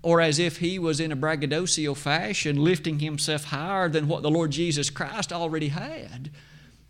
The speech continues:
But Paul confessed to them, "I too were such that I didn't go and confer with Peter when I was baptized. I didn't go and confer with these others to find out means whereby I could preach.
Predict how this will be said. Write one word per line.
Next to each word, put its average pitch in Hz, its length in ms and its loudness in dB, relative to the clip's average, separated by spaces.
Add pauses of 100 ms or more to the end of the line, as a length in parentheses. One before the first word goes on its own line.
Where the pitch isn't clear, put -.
But 202 220 -2
Paul 240 400 -4
confessed 254 640 -6
to 147 80 -2
them, 113 480 -4 (260)
"I 240 320 2
too 190 380 2
were 170 120 0
such 262 440 -2
that 156 280 -4
I 214 160 -6
didn't 240 260 -6
go 247 180 0
and 240 100 -4
confer 208 380 0
with 151 240 -2
Peter 196 340 0
when 143 160 0
I 143 80 0
was 127 140 0
baptized. 147 880 -6 (260)
I 247 160 2
didn't 240 240 2
go 294 240 6
and 240 100 6
confer 247 440 6
with 208 120 6
these 185 200 4
others 208 420 -2
to 165 100 -12
find 180 360 -10
out 170 200 -4
means 175 540 -2
whereby 180 480 2
I 196 400 4
could 190 220 -2
preach. 185 680 -8